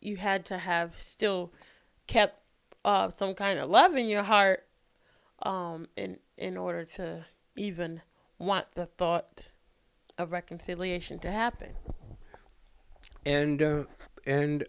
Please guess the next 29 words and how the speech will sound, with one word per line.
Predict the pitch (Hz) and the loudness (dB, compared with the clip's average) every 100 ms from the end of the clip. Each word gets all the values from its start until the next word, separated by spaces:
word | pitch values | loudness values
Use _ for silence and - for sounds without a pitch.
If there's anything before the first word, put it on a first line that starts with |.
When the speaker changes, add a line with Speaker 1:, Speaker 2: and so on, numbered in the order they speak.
| - | -8
Speaker 2:
the | 127 | -8
thought | 131 151 147 | -4 -2 -2
was | 143 143 | -6 -4
there. | 160 104 | -2 -2
It | - | -6
was | - | -8
always | 76 80 73 65 65 | -4 -4 -4 -6 -10
there. | 62 57 67 - _ _ _ _ | -12 -10 -10 -14 _ _ _ _
Um, | 85 76 71 69 67 65 - _ - | -10 -8 -8 -10 -12 -14 -18 _ -14
I | |
never | 73 73 | -10 -10
stopped | - - 71 71 - - | -10 -6 -6 -6 -10 -14
loving | 67 71 87 69 64 65 _ _ - | -10 -6 -6 -6 -10 -14 _ _ -18
your | 65 60 | -14 -12
mom, | 58 53 58 71 71 - - _ _ | -12 -12 -12 -12 -16 -20 -20 _ _
and | 156 123 117 | -10 -6 -6
she | - | -4
never | 113 110 98 | -2 -2 -4
stopped | - 95 92 | -6 -8 -6
loving | 87 90 90 87 | -8 -6 -8 -6
me. | 85 67 62 - _ - _ - | -6 -8 -10 -18 _ -20 _ -12
And | 80 80 76 73 - | -8 -6 -6 -10 -8
the, | 76 73 - - | -8 -10 -16 -14
the | 76 _ | -14 _
key | - - 160 127 | -14 -4 -4 -4
to | - 92 71 | -4 -6 -4
it | |
all | 67 64 50 50 50 | -6 -6 -6 -10 -14
was, | - 65 50 52 - | -12 -12 -10 -14 -16